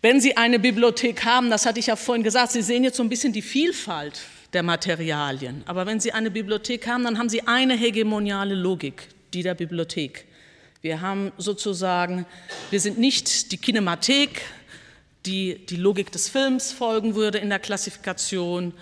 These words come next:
ähm, oder wir sind auch keine Phonothek. Wir sind sozusagen ein Gemischtwarenhandel, der aber nach einer Logik organisiert. Und das heißt, dass Sie zum Beispiel das Foto disziplinieren müssen.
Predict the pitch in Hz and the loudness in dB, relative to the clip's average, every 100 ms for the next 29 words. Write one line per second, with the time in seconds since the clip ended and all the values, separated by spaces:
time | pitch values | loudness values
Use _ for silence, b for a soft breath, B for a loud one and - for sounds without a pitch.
0 | B B B - 180 185 185 190 185 185 | B B B -2 -2 -2 -4 -2 0 -2
1 | 190 185 - 180 - - 196 196 190 - | -2 -4 -2 -4 -4 -2 0 0 -4 -4
2 | 185 175 - 175 151 - - - 156 202 | -6 -6 -6 -8 -8 -12 -16 -10 -6 -4
3 | 208 214 208 208 185 185 185 190 185 175 | -2 -4 -4 -4 0 0 0 -4 -4 -2
4 | 190 320 - - 233 220 208 190 190 196 | 2 2 2 0 -2 0 -2 -2 -2 -2
5 | 196 - - - - 190 196 214 214 202 | -6 -8 -20 -20 -10 -2 0 0 0 -2
6 | 180 - - 226 262 277 254 220 220 220 | -4 -8 -4 2 4 4 4 2 0 -4
7 | - 190 180 180 180 160 285 160 - B | -6 -4 -4 -4 -2 0 0 0 -6 B
8 | B B 220 214 214 - 330 285 190 - | B B -2 0 0 0 0 2 0 -2
9 | - 220 269 - 226 202 185 180 202 175 | -4 -4 -4 -4 -4 -2 -2 -4 -6 -4
10 | - - 226 220 247 190 214 - - 220 | -4 -2 -2 -2 -2 -2 -2 -2 -2 -4
11 | - 196 180 156 147 131 - | -4 -4 -2 -4 -6 -8 -10